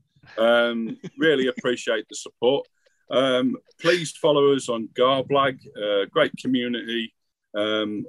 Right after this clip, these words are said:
Speaker 1: what's going on tomorrow night, guys? It's, oh, I believe it's a, a super game, and it,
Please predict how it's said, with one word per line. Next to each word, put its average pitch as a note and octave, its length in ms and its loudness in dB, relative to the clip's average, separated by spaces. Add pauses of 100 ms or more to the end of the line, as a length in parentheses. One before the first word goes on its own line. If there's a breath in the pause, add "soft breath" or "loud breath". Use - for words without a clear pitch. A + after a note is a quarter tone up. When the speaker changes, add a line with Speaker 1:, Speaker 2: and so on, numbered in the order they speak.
(120)
Speaker 1:
what's C#3+ 260 0
going D3 200 2
on C#3+ 100 2
tomorrow C#3+ 320 2
night, C#3+ 240 0
guys? B2+ 420 0 (1500)
It's, - 400 0
oh, F3 120 4
I - 40 2
believe E3 280 2
it's - 260 -4
a, B2 340 4
a A2 60 -8
super F3 360 -4
game, A2 260 -2
and A2+ 100 -4
it, B2 100 -6